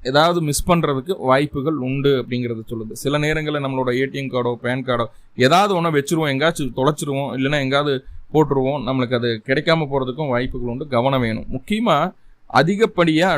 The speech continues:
டூ வீலர் ஓட்டக்கூடிய அந்த மிதுன ராசி அன்பர்களுக்கு டூ வீலர்ல ரொம்ப, ரொம்ப கவனம் வேணுங்க.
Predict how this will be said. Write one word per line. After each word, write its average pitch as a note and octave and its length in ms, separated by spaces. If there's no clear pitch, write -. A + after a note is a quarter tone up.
டூ G#3+ 220
வீலர் G3 320
ஓட்டக்கூடிய C#3+ 500
அந்த C3 180
மிதுன D3+ 320
ராசி C3+ 280
அன்பர்களுக்கு A#2+ 640
டூ F3 160
வீலர்ல D#3 500
ரொம்ப, F#3 480
ரொம்ப E3+ 220
கவனம் C#3+ 300
வேணுங்க. B2+ 280